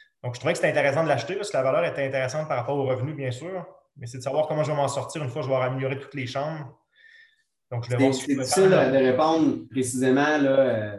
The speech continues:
Speaker 2: à brûle pour point comme ça, euh, en sachant autant d'in-, autant peu d'informations que ça. Je t'invite à nous contacter. Ça va me faire plaisir de regarder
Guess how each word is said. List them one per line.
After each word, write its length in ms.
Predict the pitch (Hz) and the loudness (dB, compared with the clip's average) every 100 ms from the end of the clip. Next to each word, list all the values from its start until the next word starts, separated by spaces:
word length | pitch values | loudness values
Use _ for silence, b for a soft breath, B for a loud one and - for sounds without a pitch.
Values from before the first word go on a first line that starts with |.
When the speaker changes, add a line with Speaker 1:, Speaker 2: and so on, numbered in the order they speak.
| 95 | -12
Speaker 2:
à 100 | 107 | -8
brûle 240 | 120 135 131 | -2 0 0
pour 160 | 120 | -4
point 180 | 127 135 | -4 -2
comme 180 | 139 117 | 0 -2
ça, 140 | 127 | -2
euh, 400 | 139 139 127 104 101 101 _ - - - | 0 2 0 -2 -6 -12 _ -20 -20 -16
en 60 | 104 | -10
sachant 600 | 113 110 123 123 117 104 98 | -4 -2 0 0 -2 -4 -6
autant 240 | 113 123 120 | -6 -2 0
d'in-, 220 | 113 104 - | -2 -4 -10
autant 180 | - 113 | -8 -4
peu 80 | 131 | 0
d'informations 520 | 123 123 117 110 110 | 0 0 -2 -2 -4
que 80 | 107 | -8
ça. 160 | - | -6
Je 80 | - | -6
t'invite 300 | 120 113 143 | -2 -2 0
à 80 | 127 | 0
nous 140 | 120 | 0
contacter. 420 | 120 120 110 - - | -2 -2 -4 -6 -10
Ça 160 | - | -10
va 80 | 104 | -10
me 40 | |
faire 140 | 110 110 | -8 -6
plaisir 300 | 117 113 127 | -4 -4 -4
de 60 | |
regarder 580 | 117 107 107 117 120 107 | -4 -6 -4 -2 -2 -2